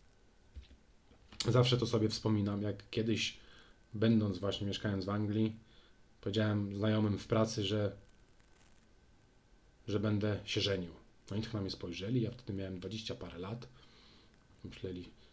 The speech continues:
niecałe trzydzieści. Oni tak na mnie spojrzeli, jak na głupka jakiegoś, ale po co ty się żenisz tak właściwie? No ja mówię, no właściwie,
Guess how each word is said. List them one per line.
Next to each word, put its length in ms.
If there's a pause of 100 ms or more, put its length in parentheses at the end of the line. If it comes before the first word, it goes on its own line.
(140)
niecałe 280
trzydzieści. 680 (1500)
Oni 100
tak 120
na 60
mnie 100
spojrzeli, 320
jak 140
na 120
głupka 300
jakiegoś, 440 (160)
ale 120
po 160
co 120
ty 100
się 160
żenisz 400
tak 120
właściwie? 500 (1400)
No 100
ja 100
mówię, 200
no 440
właściwie, 480